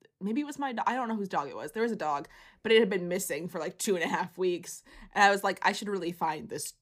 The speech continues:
dog <laughs> because it could be dead." And then I drove around looking for the dog, and then I saw the dog,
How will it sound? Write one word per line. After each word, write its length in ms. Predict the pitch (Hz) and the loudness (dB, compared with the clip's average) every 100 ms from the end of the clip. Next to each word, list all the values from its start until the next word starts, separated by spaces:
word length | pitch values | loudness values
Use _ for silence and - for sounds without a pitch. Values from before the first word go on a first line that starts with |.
| _ | _
dog 500 | 196 170 147 156 - | 4 6 4 0 -6
<laughs> 40 | - | -6
because 580 | 233 - 190 226 - 208 | -2 0 2 6 6 6
it 220 | 233 - | 0 -2
could 260 | 180 147 | -6 -6
be 100 | 147 | -8
dead." 440 | 151 185 180 143 - _ _ _ _ | -2 2 2 0 -6 _ _ _ _
And 160 | 180 180 | -2 0
then 100 | 180 | 0
I 180 | 170 | -2
drove 340 | 170 170 185 175 | -4 -2 0 0
around 220 | 175 156 | -2 -2
looking 200 | 175 175 | -6 -8
for 80 | 170 | -8
the 60 | |
dog, 500 | 156 160 156 135 135 - _ | -2 2 4 4 2 -12 _
and 100 | - | -4
then 80 | 185 | -2
I 60 | 160 | -2
saw 180 | - 143 | -4 -4
the 80 | |
dog, 500 | 151 160 143 113 104 | 0 2 4 4 0